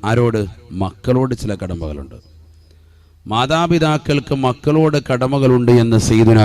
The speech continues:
റസൂലുള്ളാഹി. ശ്രദ്ധിക്കേണ്ട വിഷയമാണ്. ഇതൊക്കെ നമ്മുടെ ജീവിതത്തിൽ ശ്രദ്ധിക്കേണ്ടതാണ്. അത് ഇൻഷാ അല്ലാഹ് നമുക്ക് ചർച്ച ചെയ്തിട്ട് നമുക്ക് പിരിയാം. അല്ലാഹു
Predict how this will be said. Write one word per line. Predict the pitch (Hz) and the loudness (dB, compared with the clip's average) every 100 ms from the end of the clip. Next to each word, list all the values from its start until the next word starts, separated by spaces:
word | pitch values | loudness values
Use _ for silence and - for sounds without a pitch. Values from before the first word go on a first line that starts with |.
| 101 | 4
റസൂലുള്ളാഹി. | - 101 98 92 90 78 73 71 - - - - - - - - - - - _ _ _ - | 2 4 4 4 2 0 -6 -8 -16 -20 -20 -20 -20 -20 -20 -20 -20 -20 -20 _ _ _ -20
ശ്രദ്ധിക്കേണ്ട | - 123 123 151 160 | -20 -18 -16 -14 -12
വിഷയമാണ്. | 127 156 127 | -14 -12 -10
ഇതൊക്കെ | 113 123 | -12 -12
നമ്മുടെ | 127 127 110 | -10 -8 -6
ജീവിതത്തിൽ | 117 123 123 117 | -6 -6 -8 -8
ശ്രദ്ധിക്കേണ്ടതാണ്. | 107 101 101 98 90 78 71 - _ _ _ _ _ _ _ _ _ _ _ _ _ _ _ _ _ _ _ _ _ - | -6 -6 -8 -10 -12 -14 -18 -20 _ _ _ _ _ _ _ _ _ _ _ _ _ _ _ _ _ _ _ _ _ -10
അത് | 170 | -8
ഇൻഷാ | 147 160 | -4 -4
അല്ലാഹ് | 151 147 | -4 -6
നമുക്ക് | 143 147 | -6 -4
ചർച്ച | 135 123 - | -2 -2 -4
ചെയ്തിട്ട് | 135 120 120 | -4 -6 -6
നമുക്ക് | 117 110 107 | -6 -6 -4
പിരിയാം. | 98 92 87 98 | -4 -6 -8 -6
അല്ലാഹു | 117 117 | 0 2